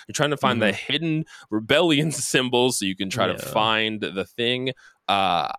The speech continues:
Speaker 1: I'm trying to look and see. There's not a ton of,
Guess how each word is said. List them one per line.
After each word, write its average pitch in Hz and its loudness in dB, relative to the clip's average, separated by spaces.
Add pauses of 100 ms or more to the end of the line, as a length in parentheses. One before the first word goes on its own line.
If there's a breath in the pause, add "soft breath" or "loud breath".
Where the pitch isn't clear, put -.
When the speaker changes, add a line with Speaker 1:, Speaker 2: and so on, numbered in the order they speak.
Speaker 1:
I'm 127 -2
trying 190 0
to 175 0
look 113 -2
and 101 -6
see. 107 -2
There's 110 -2
not 185 0
a 131 -2
ton 104 -4
of, 92 -6